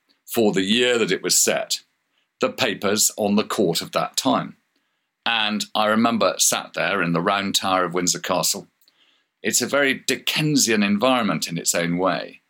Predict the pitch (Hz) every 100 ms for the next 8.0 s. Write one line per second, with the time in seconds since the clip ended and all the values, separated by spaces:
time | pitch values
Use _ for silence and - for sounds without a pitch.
0 | _ _ _ _ - 95 - 92 - 92
1 | 90 92 87 85 87 87 87 87 95 82
2 | - 82 82 82 85 _ _ - 95 87
3 | 85 87 98 95 90 - _ _ _ -
4 | 87 95 101 90 - 90 - 95 85 104
5 | 90 87 104 107 113 98 113 113 104 98
6 | - - 104 - - 90 87 - 92 -
7 | - 95 87 90 95 - - 113 87 -